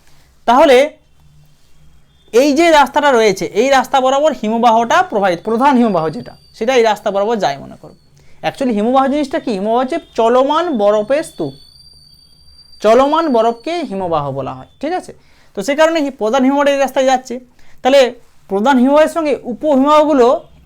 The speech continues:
এই দিকে বরাবর এরকম করে এসে এসে যোগ দেয়। কোনো কারণে যদি এই প্রধান হিমবাহটা অবলুপ্তি ঘটে, মানে আর না থাকে,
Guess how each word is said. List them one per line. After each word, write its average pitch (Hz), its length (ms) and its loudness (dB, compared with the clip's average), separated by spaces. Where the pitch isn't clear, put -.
এই 254 160 2
দিকে 269 220 0
বরাবর 277 320 4
এরকম 262 200 2
করে 285 120 2
এসে 240 160 2
এসে 254 160 -2
যোগ 208 200 0
দেয়। 135 240 -12
কোনো 311 320 4
কারণে 214 540 2
যদি 214 300 -2
এই 226 240 -4
প্রধান 240 400 -2
হিমবাহটা 285 500 2
অবলুপ্তি 254 680 -2
ঘটে, 151 280 -10
মানে 277 160 -6
আর 302 100 -2
না 247 220 0
থাকে, 165 300 -10